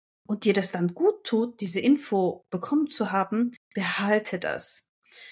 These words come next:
Für jedes Mal, wie gesagt, wenn ich dann in so einer Situation bin, sein werde in der Zukunft, werde ich mich immer dran erinnern, okay, du machst das, das, du machst das deswegen und, ähm,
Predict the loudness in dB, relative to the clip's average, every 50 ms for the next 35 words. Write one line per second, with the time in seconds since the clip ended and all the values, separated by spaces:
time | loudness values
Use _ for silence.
0 | -20 _ -12 -6 0 2 2 4 2 0 2 2 2 2 2 2 -2 -2 -4 -4
1 | 0 0 0 0 0 -2 -4 -2 -2 -2 -4 -4 0 0 0 0 0 -4 -4 -4
2 | 0 0 0 2 0 0 -2 -4 -4 -2 -2 -2 0 0 2 4 6 6 6 6
3 | 4 4 4 4 4 2 0 -6 _ _ _ _ _ _ _ _ _ _ _ _
4 | -2 0 4 6 6 6 6 6 4 2 0 0 -2 -4 -6 -4 -4 -4 -2 -2
5 | -2 -4 -4 -6 -12 -20 -20 -20 -20 -20 _ _ _ _ _ _ _ _ 4 4
6 | 4 4 2 0 0 0 -2 -2 0 0 2 4 4 4 2 2 0 0 0 0
7 | -2 -2 -2 -2 0 0 2 2 0 -2 -4 -8 _ _ _ _ _ _ _ _
8 | _ _ _ _ _ _ _ _ _ _ _ _ _ _ _ _ _ -4 -2 0
9 | 2 0 2 2 2 4 4 4 4 2 2 0 0 -2 -4 -6 -6 -4 -4 -2
10 | -2 -2 -2 -2 0 0 0 0 -2 -4 _ _ _ _ _ _ _ _ _ _
11 | _ _ _ _ 0 2 2 4 4 2 -2 0 -2 -2 -4 -4 -6 -10 -14 _
12 | _ _ _ _ _ _ _ _ _ _ -2 0 0 0 0 -2 -6 -4 -2 -2
13 | 0 -2 -2 -4